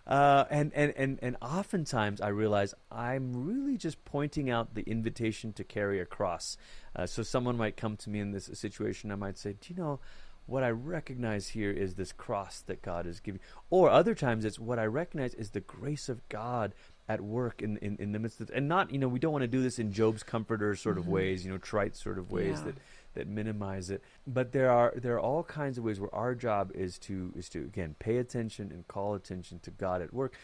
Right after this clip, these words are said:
Speaker 1: But that's slow work. That's, um, it, you, you, you can't scale that kind of work. It's, you, you don't sort of mass pro-, it's very different work than preaching. Um, it's the sitting with, prayerfully sitting with another person.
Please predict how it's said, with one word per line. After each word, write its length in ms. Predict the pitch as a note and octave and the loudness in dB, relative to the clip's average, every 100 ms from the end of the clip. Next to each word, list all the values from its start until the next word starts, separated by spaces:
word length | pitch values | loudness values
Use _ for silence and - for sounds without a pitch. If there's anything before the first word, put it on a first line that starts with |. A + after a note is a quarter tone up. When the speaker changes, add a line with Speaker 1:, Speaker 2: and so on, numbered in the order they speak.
| - - - | -20 -6 2
Speaker 1:
But 200 | E3 - | 2 0
that's 300 | A#2+ B2+ B2+ | 4 4 4
slow 420 | - - A2+ A2+ C3+ | -2 0 6 6 6
work. 500 | C3 B2 F3+ - - - _ A2+ | 6 4 2 -4 -20 -20 _ 4
That's, 380 | A2+ A2 - - | 6 4 0 -4
um, 420 | A2+ G2+ F#2 F#2 | 0 0 -2 -4
it, 160 | G#2+ G#2+ | -4 -4
you, 140 | A2+ A2+ | -4 -4
you, 140 | A2+ | -4
you 240 | A2 A2 G#2 | -2 -4 -4
can't 240 | C3 B2 | -4 -6
scale 600 | - - G#2 G2+ G#2+ C3 | -6 -4 2 4 4 4
that 200 | A#2 - | 4 2
kind 160 | B2+ G#2+ | -4 -2
of 60 | |
work. 240 | G2 A#2+ - | 0 -2 -4
It's, 120 | - | -6
you, 180 | A#2 A2+ | -6 -4
you 80 | A2+ | -2
don't 160 | B2 | -2
sort 160 | - G#2+ | -4 -10
of 100 | F#2 | -8
mass 360 | F#2 F#2+ G#2 - | -4 -4 -4 -8
pro-, 160 | G2+ F2 | -10 -6
it's 180 | A2 - | -6 0
very 200 | A#2+ B2+ | 2 2
different 380 | A2 B2+ B2+ - | 0 -2 -4 -4
work 180 | A2+ - | -4 -2
than 140 | F2+ | -8
preaching. 560 | E2+ G2 G#2+ - D3+ F3+ - - - - - | -6 -6 -6 -6 -8 -8 -12 -20 -20 -20 -8
Um, 320 | - G2 F#2+ - | -2 -2 -2 -4
it's 200 | A2 - | -8 -6
the 120 | G#2 | -8
sitting 580 | - - D#3+ C#3 A#2+ A2+ | -6 0 2 2 2 2
with, 340 | A2 F#2+ - | 2 0 -6
prayerfully 580 | - C3+ C#3 C3 C#3+ A#2+ | -2 2 2 2 -2 0
sitting 300 | G2+ A2 G2+ | -2 -4 -4
with 160 | G2+ G2 | -4 -4
another 260 | F#2 F2+ - | -6 -6 -8
person. 500 | - G2 - - | -8 -10 -10 -14